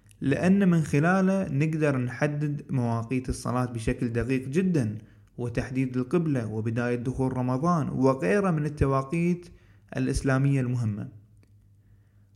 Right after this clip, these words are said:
أما الجواب الآخر للسؤال اللي طرحناه، أن ليش الحضارات أولت هذا الاهتمام لعلم الفلك، واللي برأيي هو الجواب الأهم،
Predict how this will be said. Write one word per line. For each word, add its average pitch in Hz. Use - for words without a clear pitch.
أما 277
الجواب 202
الآخر 160
للسؤال 139
اللي 135
طرحناه، 131
أن 120
ليش 165
الحضارات 135
أولت 123
هذا 127
الاهتمام 123
لعلم 117
الفلك، 143
واللي 127
برأيي 135
هو 135
الجواب 127
الأهم، 131